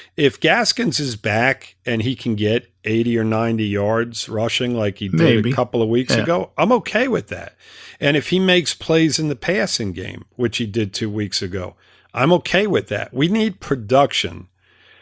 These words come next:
Speaker 1: from that running back position like we did from him two weeks ago. If we get that,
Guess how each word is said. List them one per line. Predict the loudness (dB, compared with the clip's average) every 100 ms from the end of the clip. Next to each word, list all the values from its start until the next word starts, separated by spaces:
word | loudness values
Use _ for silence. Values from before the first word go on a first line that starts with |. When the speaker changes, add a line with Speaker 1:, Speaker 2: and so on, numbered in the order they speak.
| _
Speaker 1:
from | -2 4 4 2 -2
that | 2 2 2
running | 4 4 4 0
back | 0 0 -2 -4
position | -4 0 0 0 -6 -10 -4
like | -2 -2 -2
we | -4
did | 0 4 6 4 -4
from | 0 4 4 2
him | 0 -2
two | -2 -2
weeks | 2 0 0
ago. | -4 -4 -6 0
If | 0 2
we | 0
get | 2 2 2 0
that, | -8 -10